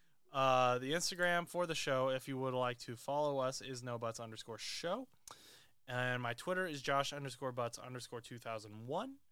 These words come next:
The YouTube, it is up. We're gonna start posting content.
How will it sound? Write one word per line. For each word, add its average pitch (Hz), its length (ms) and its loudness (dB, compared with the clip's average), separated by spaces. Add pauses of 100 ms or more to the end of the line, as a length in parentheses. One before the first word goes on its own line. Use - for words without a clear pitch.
(360)
The 123 100 -8
YouTube, 262 640 8 (340)
it 190 280 4
is 165 320 6 (200)
up. 277 260 10 (280)
We're 185 180 6
gonna 180 240 2
start 170 320 2
posting 143 440 -4
content. 240 720 2